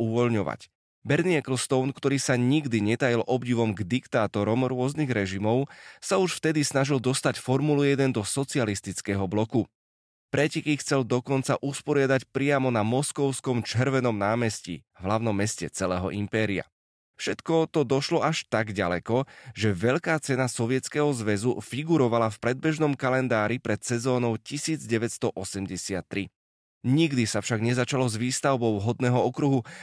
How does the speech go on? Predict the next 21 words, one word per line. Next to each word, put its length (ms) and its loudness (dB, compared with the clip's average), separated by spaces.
a 60 -10
tak 160 -2
sa 160 0
Bernie 420 2
začal 380 -2
obzerať 500 0
aj 160 0
po 160 -4
iných 400 0
krajinách 560 -2
východného 580 -4
bloku. 400 -4
Hovorilo 460 2
sa 180 0
o 80 2
Juhoslávii, 800 0
odkiaľ 340 0
pochádzala 680 0
jeho 180 -4
prvá 240 -2
manželka. 640 -4